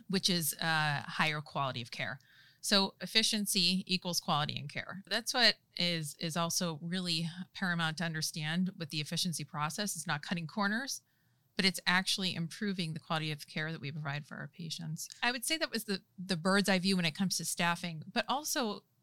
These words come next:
talking about patient care. So when we are talking about efficiency and quality of care, we're helping to improve the lives of our patients, particularly our arrhythmia patients when we're talking about E P.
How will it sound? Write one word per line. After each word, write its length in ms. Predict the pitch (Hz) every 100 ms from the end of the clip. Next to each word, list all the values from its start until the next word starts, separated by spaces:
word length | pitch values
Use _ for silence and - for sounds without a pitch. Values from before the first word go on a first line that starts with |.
| -
talking 380 | - 240 226 220
about 220 | 196 -
patient 340 | - 180 147
care. 460 | 147 185 156 - - -
So 360 | - - 185 - - - - - _
when 520 | - 220 208 202 202 - _
we 380 | 214 220 220 208
are 60 | 202
talking 380 | - 240 240 262
about 140 | 214
efficiency 460 | 185 190 - 180 180
and 80 |
quality 300 | 170 170 170
of 140 | 160 -
care, 420 | - 139 165 226 _ _ -
we're 220 | 190 190
helping 640 | - 208 202 214 208 214 -
to 100 | 208
improve 260 | 175 196
the 80 | 185
lives 280 | 165 151 156
of 100 | 143
our 120 | 139
patients, 420 | 147 160 147 147
particularly 400 | - 165 170 170
our 120 | 147 -
arrhythmia 420 | 160 160 160 139
patients 380 | 139 156 147 147
when 80 | 127
we're 80 | 147
talking 300 | 156 147 165
about 260 | 143 139
E 140 | 147 139
P. 280 | 196 175